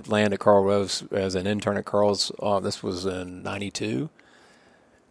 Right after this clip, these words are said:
And we did a lot of the direct, he did a lot of direct mail at that time, uh, political fundraising, direct mail and stuff like that. And we were doing Butch Quayle stuff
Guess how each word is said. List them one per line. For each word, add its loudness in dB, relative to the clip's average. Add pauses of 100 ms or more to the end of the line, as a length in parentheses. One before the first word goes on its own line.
And 4
we 2
did 6
a 8
lot 12
of 0
the 4
direct, 6
he 6
did 10
a 12
lot 12
of 8
direct 4
mail 2
at 0
that 2
time, -2 (140)
uh, -2
political -2 (220)
fundraising, -2
direct 2
mail -4
and -6
stuff -8
like -2
that. 0
And -4
we 0
were 2
doing -2
Butch 0
Quayle 2
stuff -2